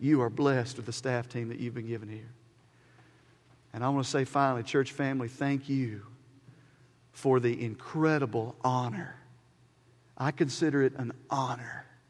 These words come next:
to have been called one of the pastors at Hope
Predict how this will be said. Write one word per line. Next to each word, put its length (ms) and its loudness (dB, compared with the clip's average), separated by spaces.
to 100 4
have 120 2
been 160 0
called 360 2
one 160 0
of 60 -4
the 60 0
pastors 720 -2
at 80 -10
Hope 460 -6